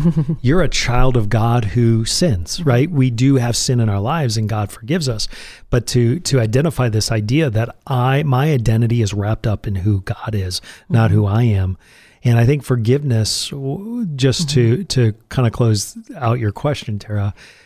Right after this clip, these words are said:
Speaker 2: for, I couldn't answer that question without coming back to
Speaker 1: Mm-hmm.
Speaker 2: forgiveness. For me, it was a key ingredient. I am not here today with you. I'm not, I don't even know where I'm at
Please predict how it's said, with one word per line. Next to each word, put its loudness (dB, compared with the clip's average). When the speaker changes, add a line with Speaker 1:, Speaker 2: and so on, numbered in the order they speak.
Speaker 2:
for, -2
I 0
couldn't 0
answer 2
that 0
question 2
without 0
coming 2
back 2
to 2
Speaker 1:
Mm-hmm. -2
Speaker 2:
forgiveness. -4
For 0
me, 2
it 4
was 2
a 0
key 0
ingredient. 2
I 4
am 4
not 2
here -2
today 0
with 0
you. 4
I'm 2
not, 0
I 2
don't 2
even 2
know 2
where -2
I'm -6
at -12